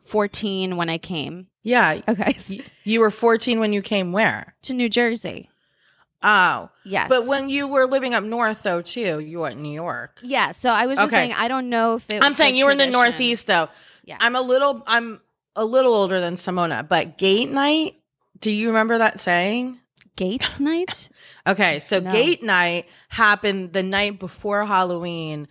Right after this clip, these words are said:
Speaker 2: my parents part, well, I don't know that they partook in it, but it was, like, of their generation. And it bled over a bit into, like, when I was l-, young and we moved,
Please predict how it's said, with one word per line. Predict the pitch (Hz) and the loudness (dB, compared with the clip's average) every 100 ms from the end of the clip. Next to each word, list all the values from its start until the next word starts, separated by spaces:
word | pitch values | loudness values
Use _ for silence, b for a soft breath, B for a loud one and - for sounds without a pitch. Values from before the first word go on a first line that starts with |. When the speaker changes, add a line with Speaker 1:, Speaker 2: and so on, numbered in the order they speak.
| b b b b 185 | b b b b 0
Speaker 2:
my | 180 170 | 0 0
parents | - 233 262 294 247 208 | -2 2 4 4 2 0
part, | - 185 180 - | 0 0 0 -4
well, | 185 185 175 - | 0 0 0 -2
I | 214 | 2
don't | 208 | 2
know | 196 | 4
that | 185 180 | 2 2
they | 175 | 0
partook | 180 170 175 | 0 0 0
in | 185 | -2
it, | 160 | -4
but | 160 | -2
it | 170 | 0
was, | 170 | 0
like, | 165 160 | -2 -4
of | 170 175 | -2 -2
their | 170 170 | 0 -2
generation. | 175 170 160 151 165 226 220 226 220 B B | -2 -4 -4 -4 -4 -2 0 -2 -6 B B
And | 190 196 | -2 0
it | 170 | -2
bled | 185 196 233 240 | -2 4 4 4
over | 202 196 175 170 | 2 0 0 -2
a | 170 | -4
bit | 156 - 185 151 - _ | -8 -2 -2 -2 -6 _
into, | - 202 185 180 - - 196 175 165 160 151 b b b - | 0 0 0 -2 -4 -2 0 2 0 -2 -4 b b b -4
like, | 185 170 160 _ _ _ - | 2 2 0 _ _ _ -8
when | 185 180 | -2 2
I | 175 175 | 4 4
was | 175 165 | 2 0
l-, | 156 156 - | -4 -10 -6
young | 180 175 180 208 | 2 4 4 2
and | 196 165 | 0 0
we | 165 | -2
moved, | 165 165 156 156 160 | 0 -2 -2 -6 -10